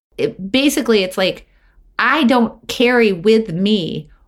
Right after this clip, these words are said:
all the stuff that you carry with you, all the cognitive debris that you carry with you when you've already made that allocation decision to a particular division. 'Cause I didn't make the original allocation decision.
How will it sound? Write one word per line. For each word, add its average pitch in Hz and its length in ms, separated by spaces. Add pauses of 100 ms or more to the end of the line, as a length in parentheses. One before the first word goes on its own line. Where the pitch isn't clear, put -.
all 220 220
the 214 100
stuff 208 340
that - 340
you 240 260
carry 165 320
with 156 180
you, 165 160
all 196 200
the 202 80
cognitive 175 520
debris 175 240
that 165 160
you 240 180
carry 175 340
with 160 160
you 160 160
when 185 180
you've 214 180
already 196 300
made 180 260
that 180 140
allocation 175 600
decision 160 540
to 165 160
a 160 40
particular 156 480
division. 196 440 (520)
'Cause 220 120
I 233 140
didn't 262 240
make 247 240
the 220 120
original 165 400
allocation 151 560
decision. - 520